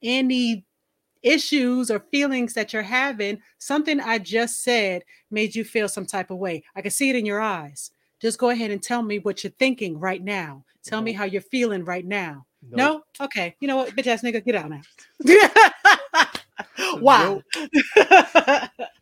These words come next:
Speaker 2: 'Cause I've, I told my wife very early on in our relationship,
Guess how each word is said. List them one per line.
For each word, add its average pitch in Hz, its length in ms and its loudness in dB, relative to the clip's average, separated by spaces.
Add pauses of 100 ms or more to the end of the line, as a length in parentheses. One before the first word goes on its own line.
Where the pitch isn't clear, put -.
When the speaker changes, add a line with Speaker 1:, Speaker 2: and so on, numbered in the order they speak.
(720)
Speaker 2:
'Cause 170 220 0
I've, 214 400 8 (2250)
I 143 140 -6
told 151 300 -8
my 139 100 -6
wife 104 420 -14 (880)
very 202 440 2
early 175 420 -4
on 156 200 -6
in 139 100 -8
our 135 140 -2
relationship, 123 640 -16